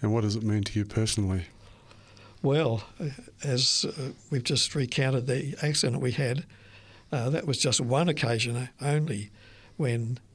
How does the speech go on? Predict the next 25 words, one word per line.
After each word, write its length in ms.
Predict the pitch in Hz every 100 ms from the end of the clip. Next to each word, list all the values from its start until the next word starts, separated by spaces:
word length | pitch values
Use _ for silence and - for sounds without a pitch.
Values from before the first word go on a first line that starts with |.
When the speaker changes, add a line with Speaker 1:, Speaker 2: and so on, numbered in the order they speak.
| - - -
Speaker 2:
we 300 | 127 117 120
knew 300 | 139 147 156
the 120 | 139
Lord 340 | 127 123 117 120
had 160 | 151 117
been 240 | 135 123
with 120 | 139
us 320 | 127 120 - -
and 80 |
cared 280 | 120 143 135
for 160 | - 120
us. 260 | 127 - - - - - - - -
But 100 | 147
as 160 | 139
you 60 | 135
go 180 | 147 135
through 200 | 135 135
life 380 | 123 147 175 -
and, 320 | 143 131 135
uh, 220 | 127 123 127 - - - - - - - -
quite 220 | 151 135
a 40 |
few 220 | 135 143
decades 540 | 127 147 147 135 139 147
later, 420 | 143 151 127 135